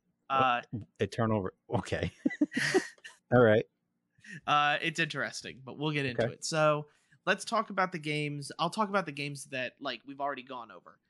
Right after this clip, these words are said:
Speaker 1: Sure.
Speaker 2: So Horizon Forbidden West, uh, this game is back, kind of back to winning me over to the point where, you know, there, there is kind of a fight online that I mentioned last week for, hey, which kind of is game of the year right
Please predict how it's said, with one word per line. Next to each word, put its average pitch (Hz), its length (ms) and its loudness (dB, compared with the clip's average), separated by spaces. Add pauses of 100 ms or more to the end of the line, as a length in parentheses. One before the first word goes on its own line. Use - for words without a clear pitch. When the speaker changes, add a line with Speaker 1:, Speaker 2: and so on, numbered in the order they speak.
(120)
Speaker 1:
Sure. 160 240 4
Speaker 2:
So - 0 -
Horizon 180 460 0
Forbidden 170 420 -10
West, 123 440 -8 (460)
uh, 156 220 6
this 170 260 -2
game 202 260 0
is 180 240 -10 (300)
back, 143 420 -4
kind 214 200 0
of 165 120 -4
back 147 280 0
to 165 100 -6
winning 143 360 -8
me 131 200 -8
over 127 260 -8
to 139 120 -16
the 139 100 -10
point 147 400 -16
where, 135 360 -8 (460)
you 160 100 -6
know, 156 180 0
there, 151 260 0
there 165 200 2
is 196 120 -2
kind 180 240 -4
of 156 100 -6
a 127 80 -8 (160)
fight 156 340 0
online 131 460 -6
that 127 100 -8
I 127 80 -8
mentioned 131 380 -16
last 123 320 -10
week 120 240 -20
for, 135 220 -10
hey, 160 220 -4
which 147 260 -12
kind 156 160 -8
of 143 140 -8
is 139 140 -12
game 143 240 -12
of 127 80 -18
the 127 80 -20
year 131 220 -14
right 117 260 -12